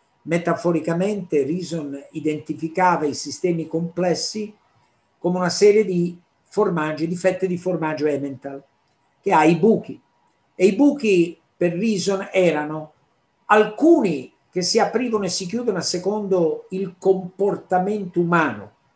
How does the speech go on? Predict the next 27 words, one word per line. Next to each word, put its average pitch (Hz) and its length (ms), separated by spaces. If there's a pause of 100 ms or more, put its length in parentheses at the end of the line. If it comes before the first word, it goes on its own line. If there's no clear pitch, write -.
(320)
quindi 202 320
erano 170 380
i 131 100
cosiddetti 143 460
errori 143 380
attivi, 139 520 (520)
legati 147 500
a 131 100
dimenticanze, 131 1040
legate 135 640
a 123 80
fallimenti 139 600
di 139 80
memoria, 143 800 (640)
alle 160 180
scarse, 151 880 (240)
eh, 151 260
fasi 151 460
di 151 120
aggiornamento 143 680
professionale, 143 840
insomma 202 380
erano 165 420 (260)
insite 180 880
nel 156 300
fattore 147 760
umano. 110 460